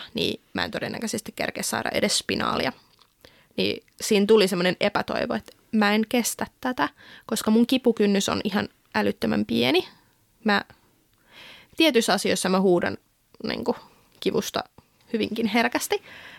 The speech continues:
niin mulla tuli semmoinen, että mä oon kestänyt nämä kivut just ja just tähän asti, ja jos mä joudun työntää tän lapsen täältä pihalle <laughs> ilman, että mä saan minkäännäköistä vahvempaa kivunlievitystä tähän,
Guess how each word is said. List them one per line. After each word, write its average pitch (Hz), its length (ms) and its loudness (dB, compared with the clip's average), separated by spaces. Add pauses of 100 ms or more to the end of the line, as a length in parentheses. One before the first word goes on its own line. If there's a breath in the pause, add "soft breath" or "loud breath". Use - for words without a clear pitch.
(100)
niin 202 120 4
mulla 196 160 4
tuli 196 180 0
semmoinen, 214 260 -2
että - 140 -10 (1040)
mä 214 180 2
oon 208 160 2
kestänyt 220 400 2
nämä 202 140 2
kivut 208 360 -2
just 247 220 2
ja 214 60 4
just 202 280 2
tähän 311 320 2
asti, 294 420 0 (500 loud breath)
ja 196 200 4 (320)
jos 226 280 2
mä 220 60 6
joudun 220 440 6
työntää 202 460 4
tän 190 180 -2
lapsen 190 400 0
täältä 190 260 -2
pihalle 196 440 2 (100)
<laughs> - 40 -12
ilman, 196 380 2
että 185 180 -2
mä 190 40 0
saan 196 200 0
minkäännäköistä 190 720 0 (300)
vahvempaa 202 500 0
kivunlievitystä 180 840 0
tähän, 190 300 -4